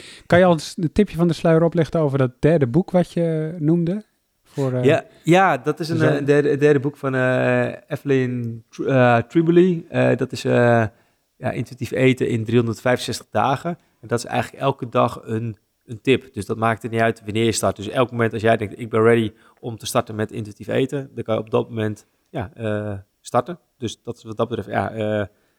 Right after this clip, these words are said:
Speaker 2: ja, altijd een dag om, eh, mee, eh, mee, eh, bezig te gaan. Dus dat is eigenlijk een hele mooie aanvulling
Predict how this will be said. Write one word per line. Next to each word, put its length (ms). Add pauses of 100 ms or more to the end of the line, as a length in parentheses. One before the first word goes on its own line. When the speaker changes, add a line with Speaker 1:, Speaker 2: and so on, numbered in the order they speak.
(360)
Speaker 2:
ja, 220
altijd 340
een 140
dag 260
om, 260
eh, 120
mee, 280
eh, 80
mee, 220
eh, 80
bezig 280
te 80
gaan. 380
Dus 160
dat 120
is 40
eigenlijk 220
een 60 (100)
hele 120
mooie 140
aanvulling 600